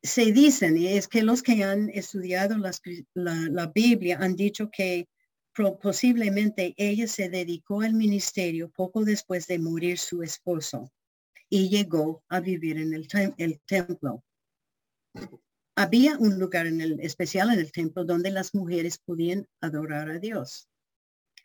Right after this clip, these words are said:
Am, entiendo que yo, yo vi un, un, una foto del templo. El templo era muy grande y había puertas por todas,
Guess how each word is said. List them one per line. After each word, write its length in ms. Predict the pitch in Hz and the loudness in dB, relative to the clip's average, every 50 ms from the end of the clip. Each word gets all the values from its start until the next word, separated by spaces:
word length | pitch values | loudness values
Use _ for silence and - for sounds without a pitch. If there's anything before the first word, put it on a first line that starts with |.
| _ _ _ _ _ - | _ _ _ _ _ -10
Am, 280 | - 170 160 160 - - | -8 -4 -2 -2 -2 0
entiendo 760 | 214 208 226 247 247 - 285 254 247 240 240 240 247 247 - _ _ | 2 4 4 4 4 6 6 8 8 8 6 6 2 2 0 _ _
que 300 | - 202 190 185 - - | -2 0 0 0 0 -4
yo, 220 | 202 175 240 254 254 | -2 0 0 0 -2
yo 220 | 196 165 240 269 294 | -2 2 4 4 4
vi 280 | 254 - 247 240 240 226 | 4 4 4 4 4 4
un, 320 | 214 202 202 190 190 185 - | 2 0 -2 -4 -8 -8 -8
un, 800 | 196 190 190 190 185 185 180 175 175 165 190 190 175 160 202 208 | -6 -6 -4 -4 -4 -6 -6 -6 -6 -6 -6 -4 -4 0 2 2
una 160 | 208 190 180 | 2 2 0
foto 460 | - - 208 202 202 208 - 202 180 | -4 -4 -2 -2 -2 -2 -2 -4 -4
del 240 | 170 175 170 170 160 | -2 -4 -4 -4 -4
templo. 600 | - 196 196 190 185 - 165 160 160 160 156 _ _ _ _ _ _ _ _ _ _ _ _ _ - | -2 0 0 0 -2 -4 -8 -8 -8 -8 -10 _ _ _ _ _ _ _ _ _ _ _ _ _ -4
El 140 | 208 190 | -4 0
templo 320 | - 247 277 294 349 339 269 | 4 4 4 6 6 6 6
era 160 | 247 240 220 | 6 6 6
muy 200 | 214 208 196 180 | 6 6 4 2
grande 680 | 160 147 170 170 170 170 165 156 156 135 127 147 139 - _ _ - | 0 0 0 0 2 0 0 -2 -2 -6 -8 -8 -10 -14 _ _ -4
y 280 | 202 202 190 - - _ - | -2 -2 -2 -2 -6 _ -4
había 380 | 190 165 151 208 214 247 240 | -4 0 2 4 4 4 4
puertas 560 | 247 - - 226 214 208 214 - - - - | 0 0 0 2 2 2 0 -2 -8 -8 -8
por 240 | - - 175 160 - | -10 -10 -12 -12 -10
todas, 560 | - - 214 226 254 269 277 269 - - _ | -2 -2 0 2 4 4 2 2 0 -6 _